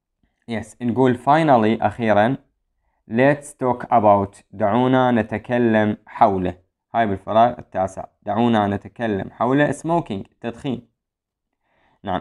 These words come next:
هاي هي انتهت، ما يحتاج أكملها، لأنه إذا يريد يجيبها، يجيب بس العبارة للنقطة، كل شيء ينتهي، لأنه بوكس يجيبها. الفراغ العاشر،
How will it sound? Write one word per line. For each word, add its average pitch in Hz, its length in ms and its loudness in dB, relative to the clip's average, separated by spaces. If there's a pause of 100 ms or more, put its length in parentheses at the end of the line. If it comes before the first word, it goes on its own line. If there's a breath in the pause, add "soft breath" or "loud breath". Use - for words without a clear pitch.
(120)
هاي 110 160 2
هي 92 120 -2
انتهت، 92 280 -6
ما 104 100 2
يحتاج 95 280 -2
أكملها، 107 440 -4
لأنه 98 300 0
إذا 92 140 0
يريد 120 200 2
يجيبها، 104 340 -2
يجيب 139 260 -2
بس 139 200 -2
العبارة 120 400 4
للنقطة، 127 580 0 (380 soft breath)
كل 110 140 -8
شيء 98 180 -10
ينتهي، 92 260 -10
لأنه 98 320 -2
بوكس 113 340 -2
يجيبها. 95 380 -8 (1400)
الفراغ 151 380 4
العاشر، 98 480 0